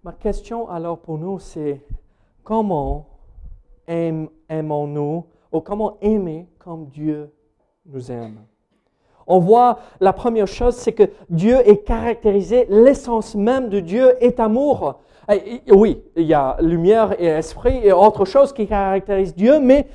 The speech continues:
Dieu est amour. Et donc, euh, sommes-nous connus pour l'amour ? Mais il y a ce, euh, deuxième, euh, principe, euh, pour comprendre ce que c'est l'amour. Et nous le voyons en verset,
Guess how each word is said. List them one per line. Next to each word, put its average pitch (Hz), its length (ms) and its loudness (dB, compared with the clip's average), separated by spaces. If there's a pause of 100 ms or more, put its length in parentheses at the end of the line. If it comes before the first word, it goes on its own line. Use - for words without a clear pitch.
(120)
Dieu 247 240 6 (100)
est 262 160 6
amour. 254 560 2 (180)
Et 240 80 2
donc, 262 300 4
euh, 214 80 4 (680)
sommes-nous 202 440 -6
connus 139 360 -8 (180)
pour 127 140 -16
l'amour ? 120 360 -10 (1200)
Mais 247 140 6
il 277 100 -2
y 240 100 4
a 302 220 6
ce, 269 160 -4
euh, 247 340 4
deuxième, 277 640 2
euh, 220 200 2
principe, 254 680 -2 (320)
euh, 220 320 10
pour 233 280 8
comprendre 262 500 6
ce 240 120 -2
que 247 120 -4
c'est 262 260 0
l'amour. 240 540 4
Et 254 80 -2
nous 233 240 6
le 226 80 8
voyons 247 360 4
en 233 160 2
verset, 214 580 2